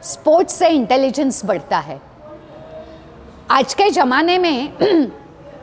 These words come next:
आप school में first आ गए, आप college में first आ गए,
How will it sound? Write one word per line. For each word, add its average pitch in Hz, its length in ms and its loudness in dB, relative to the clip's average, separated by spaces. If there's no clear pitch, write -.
आप 294 180 2
school 415 420 2
में 415 160 2
first 330 460 0
आ 349 100 2
गए, 277 300 2
आप 269 220 -2
college 254 440 0
में 392 140 -4
first 302 400 -2
आ 294 120 2
गए, 233 280 -2